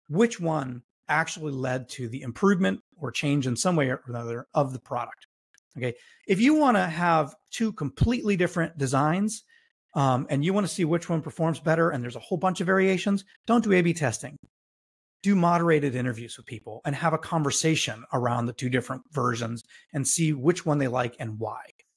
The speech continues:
But if you wanna get statistical significance and you wanna get hard crunching on the numbers,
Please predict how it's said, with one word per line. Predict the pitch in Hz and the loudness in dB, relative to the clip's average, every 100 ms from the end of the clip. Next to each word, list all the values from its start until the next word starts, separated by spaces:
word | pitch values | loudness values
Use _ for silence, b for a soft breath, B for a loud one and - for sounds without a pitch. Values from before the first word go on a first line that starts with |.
| b b b | b b b
But | 160 | -2
if | 170 | 0
you | 196 | 2
wanna | 233 233 202 | 4 4 2
get | 190 - | -2 -4
statistical | - 147 196 175 190 165 | -6 -2 -2 -4 -6 -2
significance | 151 160 175 185 180 170 | 0 2 0 0 0 0
and | 131 | 0
you | 135 | 2
wanna | 165 156 | 2 2
get | 135 120 - - | 0 -4 -10 -14
hard | - 143 147 - | -2 0 0 -4
crunching | - 156 - 151 | -4 -4 -2 -2
on | 127 | -2
the | 113 | -2
numbers, | 120 175 220 233 | 0 2 2 -2